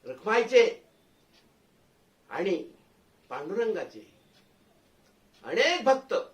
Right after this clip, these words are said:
विलीन होत दर्शनाचा लाभ घेत असतात. म्हणून म्हटलंय, "याच देही याच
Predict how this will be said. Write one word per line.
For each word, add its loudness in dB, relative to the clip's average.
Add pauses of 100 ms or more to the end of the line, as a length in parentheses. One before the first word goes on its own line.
(880)
विलीन -14
होत -10 (1300)
दर्शनाचा -10
लाभ -14
घेत -20
असतात. -20 (1000)
म्हणून -6
म्हटलंय, -8 (1500)
"याच -10
देही -6
याच -4